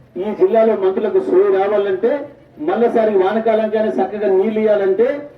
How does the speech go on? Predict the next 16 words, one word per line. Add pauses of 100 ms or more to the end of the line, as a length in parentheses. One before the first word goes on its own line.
(160)
మన
ఒడ్లు
కొనాలంటే, (200)
మనకు
బోనస్
రావాలంటే, (180)
మనకు
రైతు
బంధు
రావాలంటే, (320)
లక్ష
రూపాయలు,
రెండు
లక్షల
రుణమాఫీ
కావాలంటే,